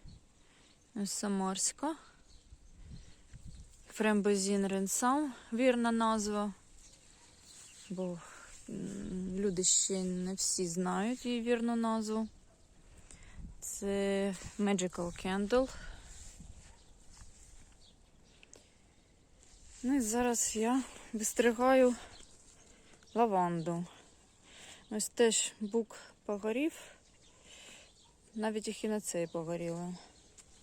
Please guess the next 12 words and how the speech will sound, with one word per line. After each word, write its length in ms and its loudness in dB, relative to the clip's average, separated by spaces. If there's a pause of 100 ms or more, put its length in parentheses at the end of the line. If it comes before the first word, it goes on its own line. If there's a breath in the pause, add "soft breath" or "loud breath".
(920 loud breath)
Стрижу 540 -2
лаванду, 540 2
бо 160 0
вже 500 2
вона 360 2
відквітла, 800 0 (100)
зараз 400 0
буде 280 -4
не 240 0
дуже 320 0
привабливий 800 0
вигляд, 600 -2